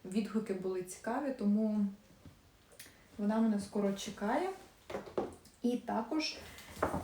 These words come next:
Такий пакуночок. І що тут? Кіндери. Гаррі Поттер. Дивіться, до речі,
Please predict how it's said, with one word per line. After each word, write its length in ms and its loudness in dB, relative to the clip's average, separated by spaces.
Такий 280 -2
пакуночок. 1000 -2
І 60 0
що 340 -4
тут? 240 2
Кіндери. 640 0
Гаррі 200 6
Поттер. 340 0
Дивіться, 340 0
до 120 0
речі, 220 -2